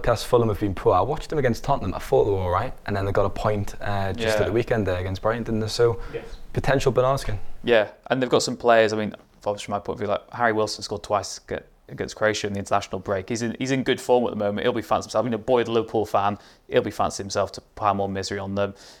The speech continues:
Speaker 2: Fulham have some good players, you know, in, in their squad anyway. And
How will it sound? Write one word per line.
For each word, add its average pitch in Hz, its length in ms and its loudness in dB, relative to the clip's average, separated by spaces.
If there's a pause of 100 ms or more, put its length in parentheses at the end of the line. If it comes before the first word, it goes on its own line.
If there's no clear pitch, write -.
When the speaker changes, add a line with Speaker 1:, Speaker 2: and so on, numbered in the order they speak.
Speaker 2:
Fulham 120 240 -2
have 104 100 0
some - 140 -10
good 101 180 -4
players, 101 720 -2
you - 80 -10
know, 98 140 -4
in, 101 140 -6
in 107 120 -4
their 98 80 -6
squad 101 320 0
anyway. 104 480 0
And 101 300 -6